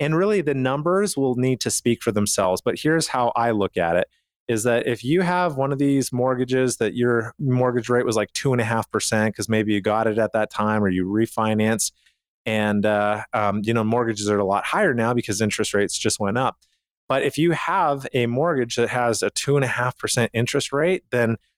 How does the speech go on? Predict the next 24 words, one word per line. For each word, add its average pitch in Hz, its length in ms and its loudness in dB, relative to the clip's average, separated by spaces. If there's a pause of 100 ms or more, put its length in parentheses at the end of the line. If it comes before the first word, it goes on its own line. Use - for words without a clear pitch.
(220)
there's 190 160 2
a 226 80 2
good 156 300 0
likelihood 156 680 0
that 143 120 -2
you 139 100 -2
can 147 160 0
actually 127 640 0
invest 117 500 0
your 120 80 0
money 110 360 2
and 113 180 0
earn 117 200 2
a 110 80 2
better 135 460 0
rate 113 200 2
of 101 120 -2
return 104 440 0
than 107 160 2
two - 200 -2
and 107 80 2
a 98 40 2
half 110 300 -2
percent. 120 420 -2